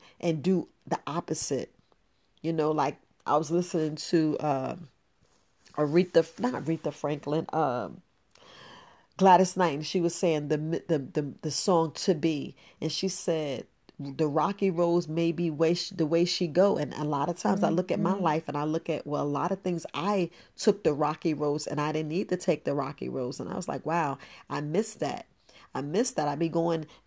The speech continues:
Speaker 1: the, the far left because everybody's brain's different. Everybody go down their own path, their own roads. But as you're going down these paths, please go down the path that's, that's not least resistance,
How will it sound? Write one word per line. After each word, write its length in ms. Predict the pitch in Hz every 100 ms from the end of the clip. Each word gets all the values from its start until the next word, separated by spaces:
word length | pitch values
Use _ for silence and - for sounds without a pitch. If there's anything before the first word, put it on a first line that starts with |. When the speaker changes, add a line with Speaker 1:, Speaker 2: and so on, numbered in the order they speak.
| -
Speaker 1:
the, 100 | -
the 200 | 160 -
far 340 | - 190 185
left 300 | 151 202 208
because 340 | 170 180 156 -
everybody's 540 | 175 185 185 180 175 147
brain's 400 | 160 175 175 139
different. 360 | 180 180 131
Everybody 400 | 151 180 180 170
go 160 | 151 165
down 200 | 160 156
their 100 | 151 -
own 240 | 151 156
path, 320 | - 151 156
their 140 | - 147
own 240 | 156 156 139
roads. 400 | 165 156 139 - - -
But 120 | - 165
as 180 | 160
you're 100 | 160
going 300 | 143 180 214
down 180 | 175 151
these 160 | 143 -
paths, 360 | - 156 135
please 380 | - - 220 147
go 180 | - 160
down 200 | 208 202
the 60 | 175
path 360 | - 185 175 -
that's, 260 | 147 - - - - - - _ _ _ _ _
that's 420 | - 165 165 - - - - -
not 260 | 165 202 -
least 340 | 175 226 -
resistance, 840 | 226 185 220 233 - 262 - -